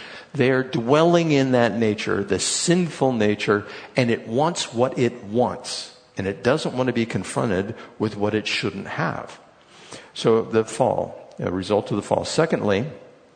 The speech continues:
it can be a spiritual battle. Light and dark,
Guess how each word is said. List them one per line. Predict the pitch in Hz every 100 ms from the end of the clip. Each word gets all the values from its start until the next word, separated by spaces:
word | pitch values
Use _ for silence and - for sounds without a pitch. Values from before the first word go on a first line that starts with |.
| _ _ _ -
it | 151
can | 135
be | 143
a |
spiritual | - - 131 - 120
battle. | 131 - 90 - - - - - - - _
Light | 120 113 117 139 -
and | 139
dark, | 123 104 147 -